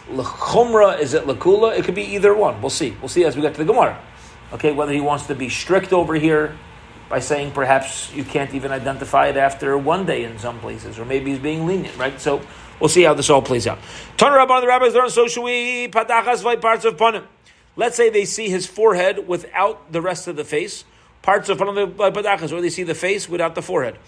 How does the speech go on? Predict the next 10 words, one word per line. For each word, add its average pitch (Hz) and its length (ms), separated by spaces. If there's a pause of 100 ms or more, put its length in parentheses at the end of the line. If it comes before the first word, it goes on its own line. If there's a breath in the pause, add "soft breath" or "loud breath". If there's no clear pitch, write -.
(360 soft breath)
Ein 196 260
me'idin. 165 460
You 127 120
cannot 165 420
testify 156 400
ad 165 220
sheyu 156 180
shneim 180 560
im 160 100
achaitim. 131 460